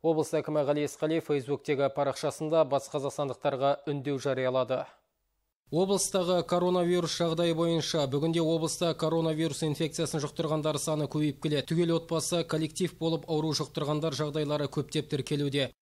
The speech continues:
Ауруханаларда қазірдің өзінде екі жүзге жуық адам ем алып жатыр. Вирустың қауіптілігі соншалық, ауру жұқтырғандар арасында пневмонияға шалдыққандар саны өсуде. Арнайы оттегімен елу сегіз адам дем алып жатса, өкпені жасанды желдету аппаратына екі адам қосылған.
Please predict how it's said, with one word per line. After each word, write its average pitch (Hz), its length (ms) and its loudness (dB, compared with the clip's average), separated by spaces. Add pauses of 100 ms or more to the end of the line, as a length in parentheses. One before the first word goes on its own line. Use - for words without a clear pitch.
Ауруханаларда 160 760 0
қазірдің 151 460 0
өзінде 151 320 0
екі 147 260 -2
жүзге 143 240 -2
жуық 151 300 0
адам 147 180 0
ем 147 240 0
алып 143 220 0
жатыр. - 340 -2
Вирустың 160 480 0
қауіптілігі 151 560 0
соншалық, 165 560 0
ауру 151 240 0
жұқтырғандар 147 640 -2
арасында 151 460 -2
пневмонияға 147 720 -2
шалдыққандар 143 640 -4
саны 143 300 -2
өсуде. 139 540 -2
Арнайы 139 360 0
оттегімен 143 640 0
елу 139 180 0
сегіз 143 280 -4
адам 139 260 0
дем 139 180 0
алып 147 220 0
жатса, 165 400 -2
өкпені 156 420 -2
жасанды 147 460 -2
желдету 147 420 -2
аппаратына 147 540 -2
екі 139 240 -4
адам 139 180 0
қосылған. 131 560 -4